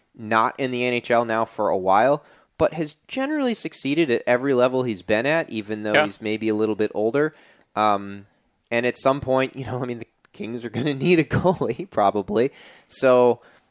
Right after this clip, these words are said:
Speaker 1: you know, I would, it would be interesting to see when they give him a shot, especially if he's playing at this
Speaker 2: I think if he finishes this season really strong, then he'll have a shot to be a call-up next year at some point. Um,
Speaker 1: Maybe
Speaker 2: then, then
Speaker 1: in the,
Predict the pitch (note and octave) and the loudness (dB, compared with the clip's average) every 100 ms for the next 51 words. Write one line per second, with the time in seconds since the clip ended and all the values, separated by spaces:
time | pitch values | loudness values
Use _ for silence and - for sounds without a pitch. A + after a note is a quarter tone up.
0 | _ D3 D3 D3+ D#3 E3 - E3 D#3+ E3 | _ 0 2 4 2 0 2 2 4 2
1 | D#3+ D3+ C#3+ C3+ A#2+ - C3 B2+ B2+ A#2 | 0 -8 -8 -8 -10 -4 -2 0 0 -2
2 | A2 A#2 A2+ G2+ - C3 A#2 - E3+ D#3+ | 0 0 0 0 2 2 4 2 0 -2
3 | C3+ - C#3 C3 A2+ C3 - E3+ E3 E3 | -6 -4 -4 -2 -2 -2 0 0 2 0
4 | C#3 A#2+ A#2+ B2 A#2+ B2 G#2+ G2+ G#2 - | 0 0 2 2 2 2 0 -2 -6 -2
5 | G2 G2+ G2 G2 G2+ G2 - - F2+ F2+ | -2 0 -2 -2 -2 -2 -6 -4 2 2
6 | G2 G2+ F#2 F#2+ F2+ F2+ F#2 - F#2 - | 2 -2 -6 -4 -6 -6 -4 0 0 0
7 | - E2+ - F2 E2+ F2 - E2 - - | -8 -10 -6 -2 2 2 0 -10 -10 -12
8 | E2+ F2+ E2 - F#2 F#2 - G2 - _ | -8 -6 -8 -10 -12 -8 -6 -6 -6 _
9 | _ - A2+ A2+ G#2+ F#2+ F2+ F#2+ - A2+ | _ -8 -4 -2 -2 -4 -6 -6 -4 -4